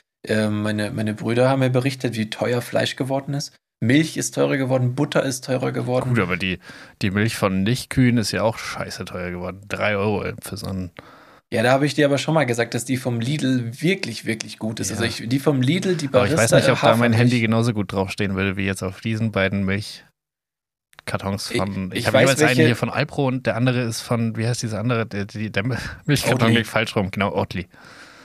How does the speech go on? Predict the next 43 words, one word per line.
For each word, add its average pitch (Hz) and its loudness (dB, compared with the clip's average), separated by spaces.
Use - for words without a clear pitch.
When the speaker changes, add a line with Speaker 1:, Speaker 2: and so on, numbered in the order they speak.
Speaker 1:
Ja, - 2
die, 147 2
also 131 2
Oatly 202 2
finde 143 0
ich 131 -2
nochmal 131 2
besser 143 0
als 135 -2
Alpro, 135 -2
muss 160 -2
ich 165 -6
sagen. 151 2
Speaker 2:
Ich - -10
Speaker 1:
Aber 123 2
ich 123 -2
Speaker 2:
find - -2
Speaker 1:
muss 98 0
Speaker 2:
die - -4
Speaker 1:
echt 104 0
Speaker 2:
Not - -4
Milk 110 4
Speaker 1:
sagen 151 -2
Speaker 2:
von 113 -2
Alpro, - -6
mm. 101 2
Speaker 1:
Ja, 135 2
die - -2
ist - -2
ja 240 -2
auch 196 -6
geil, 139 4
aber, 131 2
also 127 2
bei, 131 0
okay, 127 0
ich 147 0
weiß 143 2
nicht 143 -4
warum, 131 2
aber 135 2
bei 123 4
der, 120 4